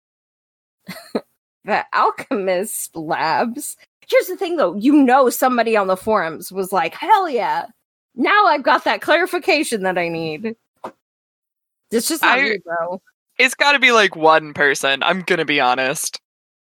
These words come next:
Speaker 1: I just
Speaker 2: It's gotta
Speaker 1: don't
Speaker 2: be, like,
Speaker 1: understand.
Speaker 2: one.
Speaker 1: Like, this errata was huge. I'm, I'm gonna be very honest with you. It was,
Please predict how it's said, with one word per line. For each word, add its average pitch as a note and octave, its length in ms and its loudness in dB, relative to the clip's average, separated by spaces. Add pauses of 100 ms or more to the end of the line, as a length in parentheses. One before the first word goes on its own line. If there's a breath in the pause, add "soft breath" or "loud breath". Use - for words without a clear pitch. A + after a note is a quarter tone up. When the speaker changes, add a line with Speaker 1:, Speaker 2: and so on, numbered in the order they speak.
(520)
Speaker 1:
I G4+ 160 4
just D4+ 340 0
Speaker 2:
It's - 80 -4
gotta F3+ 160 4
Speaker 1:
don't E3+ 80 0
Speaker 2:
be, E3 40 0
like, D3 180 2
Speaker 1:
understand. C#3 460 2
Speaker 2:
one. E3+ 180 -14 (360)
Speaker 1:
Like, D#4+ 260 -2 (140)
this E4 300 -2
errata C4 300 2
was B3 200 -4
huge. - 420 -10 (120)
I'm, C4 200 0
I'm C#4 140 0
gonna D4 140 -6
be C4+ 140 -2
very G3 300 0
honest E3+ 320 -4
with E3+ 120 -14
you. E3+ 160 -10
It A#3 80 2
was, A#3 200 -4